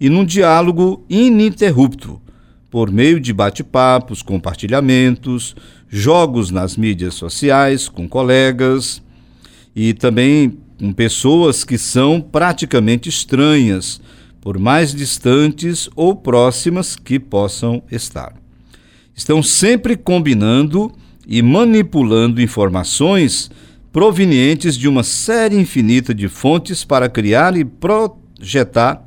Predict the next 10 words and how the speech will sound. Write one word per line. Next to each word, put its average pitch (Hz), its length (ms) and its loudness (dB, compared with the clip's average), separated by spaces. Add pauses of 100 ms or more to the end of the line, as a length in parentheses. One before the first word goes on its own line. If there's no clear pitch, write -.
(100)
no 196 160 -2
mundo 165 320 0 (520)
sua 135 280 0
versão 151 600 0
pessoal 135 800 0 (500)
e 202 160 -2
sempre 165 760 0
variável 139 880 2 (320)
de 120 320 2
informações, 120 1500 0